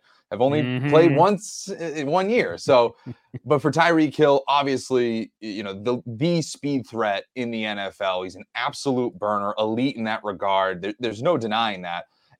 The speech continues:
Speaker 1: And that's all well and good when you have Patrick Mahomes as your quarterback.
Speaker 2: <laughs>
Speaker 1: When,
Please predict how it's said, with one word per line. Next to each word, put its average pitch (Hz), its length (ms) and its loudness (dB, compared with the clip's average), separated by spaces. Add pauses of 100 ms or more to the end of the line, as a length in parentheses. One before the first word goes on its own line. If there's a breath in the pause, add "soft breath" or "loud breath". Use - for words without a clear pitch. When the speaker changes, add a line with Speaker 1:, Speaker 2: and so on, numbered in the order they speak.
Speaker 1:
And 135 380 -2 (100)
that's 170 260 0
all 190 200 4
well 165 180 6
and 131 160 0
good 170 320 0 (840)
when 147 160 -2
you 143 80 0
have 147 160 2
Patrick 135 260 0
Mahomes 123 200 0
as 104 140 -10
your 92 80 -12
quarterback. 82 500 -6
Speaker 2:
<laughs> - 60 -10
Speaker 1:
When, 240 320 2